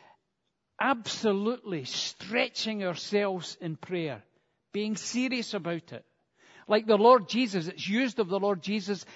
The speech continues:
in Gethsemane, that depth of earnestness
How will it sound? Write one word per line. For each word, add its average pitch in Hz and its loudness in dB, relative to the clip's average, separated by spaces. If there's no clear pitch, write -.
in 196 0
Gethsemane, 202 -2
that 165 -8
depth 226 -8
of 170 -2
earnestness 214 0